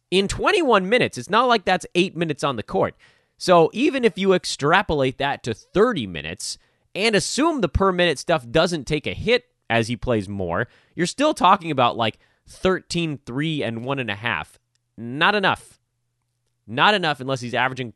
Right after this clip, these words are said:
three or th-, more three-pointers per game, and then you basically got Duncan Robinson with a worse field goal percent. So, no, I'm not jumping on that one yet. He is on the watch list. You can throw him on your watch list. Uh, but, yeah, I mean, you need to see him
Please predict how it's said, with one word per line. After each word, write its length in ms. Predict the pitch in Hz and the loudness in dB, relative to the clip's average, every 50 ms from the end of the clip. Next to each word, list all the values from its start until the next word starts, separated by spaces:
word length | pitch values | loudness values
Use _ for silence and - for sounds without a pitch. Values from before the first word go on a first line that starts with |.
| _ | _
three 420 | - 117 135 156 170 170 170 160 - | -10 -6 -4 -2 -2 -2 -2 -4 -4
or 200 | - 120 120 117 | -4 -4 -4 -4
th-, 100 | - _ _ _ | -6 _ _ _
more 420 | - 123 127 143 147 151 139 123 117 | -14 -8 -4 -2 0 2 2 0 0
three-pointers 560 | - - 123 117 - - 123 120 110 107 95 | -2 -4 -8 -8 -8 -6 -6 -4 -4 -6 -8
per 140 | 101 90 98 | -10 -10 -8
game, 240 | 87 92 95 104 110 | -6 -4 -4 -4 -4
and 60 | 117 | -6
then 120 | 120 123 | -6 -6
you 80 | 127 117 | -6 -4
basically 340 | 113 113 113 - - 117 104 | -4 -4 -4 -4 -6 -6 -4
got 200 | 107 98 95 90 | -2 -2 -2 -2
Duncan 260 | 110 107 - 101 90 | -4 -6 -6 -8 -4
Robinson 500 | 104 127 147 151 131 107 - 120 107 104 - _ _ _ _ _ _ - | -2 0 0 0 0 -4 -6 -6 -8 -8 -10 _ _ _ _ _ _ -4
with 160 | 143 147 135 | -2 0 2
a 60 | 135 | 2
worse 280 | 131 135 131 123 117 - | 2 2 2 2 0 -2
field 280 | - 131 135 120 110 | -2 -2 -2 -2 -2
goal 160 | 101 98 85 - | -4 -8 -8 -6
percent. 380 | - 92 - - 80 65 - _ _ _ _ _ _ _ _ _ _ _ _ _ _ _ _ | -8 -10 -8 -10 -12 -12 -12 _ _ _ _ _ _ _ _ _ _ _ _ _ _ _ _
So, 140 | - 101 104 | -10 -8 -6
no, 240 | 113 123 110 76 - - | -2 -2 -4 -4 -6 -8
I'm 140 | - 95 | -8 -4
not 180 | 113 120 120 113 | -2 -2 -2 -2
jumping 260 | 123 120 104 117 104 | -2 -4 -4 -4 -6
on 140 | 107 104 98 | -4 -4 -4
that 160 | 98 - - | -6 -6 -6
one 140 | 98 95 90 | -8 -8 -6
yet. 180 | 85 80 80 - | -6 -6 -6 -6
He 220 | - 180 202 226 | -4 -2 2 2
is 160 | 254 269 220 226 | 2 4 4 2
on 140 | 214 208 | 2 2
the 80 | 190 165 | 2 2
watch 320 | 156 165 160 160 - - | 4 4 4 4 4 2
list. 200 | 139 139 147 - | -2 -2 -2 -2
You 80 | - 156 | -6 -10
can 80 | 143 135 | -6 -2
throw 120 | 175 175 | 0 0
him 100 | 170 160 | 2 2
on 100 | 147 139 | 0 0
your 120 | 139 127 | -2 -2
watch 320 | 117 110 110 107 - - 117 | -2 0 0 -2 -2 -2 -4
list. 240 | 107 104 - - - - _ _ _ _ _ _ _ _ - | -6 -6 -6 -10 -18 -20 _ _ _ _ _ _ _ _ -6
Uh, 440 | 95 98 92 92 92 92 90 90 82 76 _ | -4 -4 -2 -2 -2 -2 -4 -4 -6 -8 _
but, 220 | - 113 104 95 - - | -2 -2 -2 -2 -4 -6
yeah, 160 | 123 123 104 | -8 -8 -6
I 60 | 98 98 | -6 -8
mean, 280 | 95 92 92 95 90 - | -8 -8 -8 -8 -10 -10
you 120 | 95 113 | -8 -8
need 120 | 110 101 95 | -6 -6 -8
to 80 | 90 | -8
see 180 | - - 101 92 | -10 -8 -8 -8
him 160 | 85 82 73 | -8 -8 -10